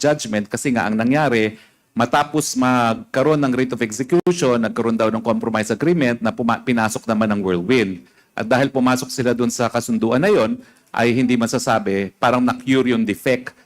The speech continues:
doon sa hindi naman sila nabigyan ng pagkakataon na depensa ng sarili nila.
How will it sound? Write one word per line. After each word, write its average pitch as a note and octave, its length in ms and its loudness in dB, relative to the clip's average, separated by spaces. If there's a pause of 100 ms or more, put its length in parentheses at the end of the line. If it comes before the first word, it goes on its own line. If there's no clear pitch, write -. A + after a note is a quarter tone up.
(100)
doon A#2 400 0
sa G#2+ 240 0
hindi B2+ 320 0
naman A2+ 240 2
sila A2 240 -2
nabigyan G2+ 400 -4
ng - 40 -12
pagkakataon G2 600 -2
na F#2+ 80 -4
depensa F#2+ 400 -2
ng F#2+ 120 -4
sarili F2+ 360 -2
nila. B2+ 320 0